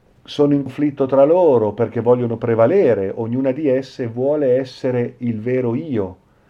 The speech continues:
ma nessuna di queste è il vero io, sono tutte maschere, sono tutti personaggi, spesso incoerenti, quindi producono conflitti interiori,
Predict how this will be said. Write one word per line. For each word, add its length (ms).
ma 140
nessuna 480
di 120
queste 640
è 120
il 320
vero 300
io, 280
sono 300
tutte 320
maschere, 580
sono 300
tutti 260
personaggi, 880
spesso 480
incoerenti, 880
quindi 380
producono 720
conflitti 540
interiori, 680